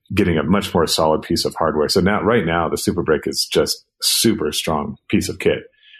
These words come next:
And then also finding problems at scale with our software. So once you start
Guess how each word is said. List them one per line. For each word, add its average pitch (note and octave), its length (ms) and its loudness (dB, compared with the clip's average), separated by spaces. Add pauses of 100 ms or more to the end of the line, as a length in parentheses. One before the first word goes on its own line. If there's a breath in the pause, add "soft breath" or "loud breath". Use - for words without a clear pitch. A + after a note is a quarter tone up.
(100)
And G2 140 2
then A#2 480 2 (380 soft breath)
also A2+ 260 2
finding F2+ 480 0
problems F#2+ 360 0
at E2 100 -2
scale F2 360 2
with D#2 120 -2
our D2+ 100 -4
software. - 520 -2
So F2+ 200 0
once F#2 180 0
you F#2+ 60 -2
start F2 340 -2